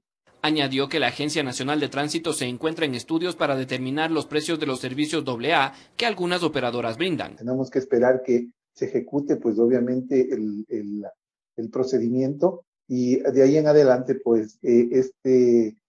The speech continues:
Speaker 2: servicio doble A, eh, podrá ser, eh, podrá prestar,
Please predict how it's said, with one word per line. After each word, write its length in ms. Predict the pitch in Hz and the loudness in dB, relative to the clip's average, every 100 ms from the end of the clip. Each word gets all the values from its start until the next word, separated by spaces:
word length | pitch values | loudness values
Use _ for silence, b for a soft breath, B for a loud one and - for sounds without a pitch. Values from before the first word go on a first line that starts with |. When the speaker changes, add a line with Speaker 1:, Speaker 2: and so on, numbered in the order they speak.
| _ | _
Speaker 2:
servicio 420 | 135 135 143 151 | -2 -2 -2 0
doble 380 | 131 131 127 135 | 0 2 2 2
A, 240 | 170 185 _ _ _ _ | 0 -4 _ _ _ _
eh, 260 | 127 123 127 | -4 -2 -2
podrá 300 | 127 120 127 | -4 0 0
ser, 320 | 127 127 123 | 0 -2 -2
eh, 560 | 123 117 110 110 107 - _ - | -2 -2 -4 -4 -6 -12 _ -8
podrá 400 | 113 120 127 131 | -2 0 0 0
prestar, 340 | 123 117 | -4 0